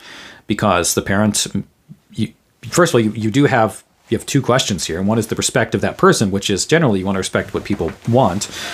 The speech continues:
But on the other hand, you are setting a standard for your child, and you are teaching your child how to function in the world and how to treat others and look at others. So it's more than a question of how does that person wanna be called, but also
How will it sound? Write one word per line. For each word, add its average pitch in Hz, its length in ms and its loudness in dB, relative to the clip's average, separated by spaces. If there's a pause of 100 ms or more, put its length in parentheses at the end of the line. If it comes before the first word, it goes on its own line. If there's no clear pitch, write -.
(200)
But 135 120 4
on 127 100 4
the 117 140 4
other 175 220 4
hand, 95 380 -6 (1000)
you 147 340 6
are 104 240 2
setting 113 280 2
a 104 40 -4
standard 104 320 -2
for - 100 -8
your 90 120 -4
child, 131 360 2
and 98 100 0
you 123 140 4
are 123 60 6
teaching 117 360 0
your 104 100 0
child 90 280 -4
how - 100 -4
to 90 80 -2
function 92 340 -4
in 87 80 -4
the 82 60 -6
world 80 240 -4
and 87 100 -4
how 90 100 -2
to 90 60 0
treat - 400 -2
others 87 300 0
and 82 80 -2
look 76 160 -4
at - 100 -2
others. 160 240 2
So - 80 2
it's 107 140 0
more 135 240 6
than 127 120 2
a 104 40 -2
question 107 380 0
of 90 100 -6
how - 140 -2
does 92 120 -4
that 98 180 -2
person 101 260 -2
wanna 87 160 -4
be 80 120 -8
called, 98 460 2 (400)
but 117 100 4
also 104 480 2